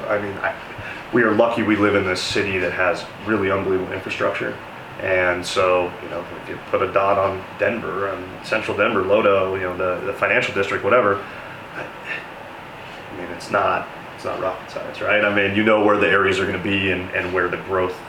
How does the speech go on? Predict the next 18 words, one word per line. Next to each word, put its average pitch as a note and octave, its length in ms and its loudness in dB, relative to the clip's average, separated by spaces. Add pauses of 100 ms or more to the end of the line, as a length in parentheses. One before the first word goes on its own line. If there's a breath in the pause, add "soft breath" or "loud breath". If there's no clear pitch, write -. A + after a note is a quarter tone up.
(180)
is F#2+ 180 -4
going. G2+ 500 2 (520 loud breath)
And A2 220 4
so, A#2 320 2
you G#3 80 4
know, - 140 0
there's A#2 180 0
just, A2 160 0
it's - 160 -2
been A2+ 140 4
opportunity G#2 560 2
to, F#2 320 2 (160)
uh, F2 240 -2
play G2 260 4
in F#2 80 2
those F2+ 260 0
arenas. G2+ 520 0
And G#2 420 2